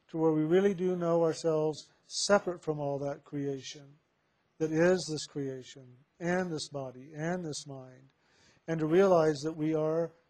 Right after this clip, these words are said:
something other, called loving, called divine,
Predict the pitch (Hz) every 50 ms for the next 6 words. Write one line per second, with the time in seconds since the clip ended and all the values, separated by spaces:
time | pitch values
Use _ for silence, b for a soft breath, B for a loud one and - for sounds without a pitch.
0 | _ _ - - - 170 170 165 147 - 175 170 190 208 165 156 160 160 147 135
1 | 131 135 131 _ _ - 151 147 143 135 143 151 160 165 151 156 143 139 143 -
2 | _ _ _ _ _ _ _ _ _ _ _ - 160 156 151 143 143 147 131 147
3 | 156 160 160 160 151 143 135 139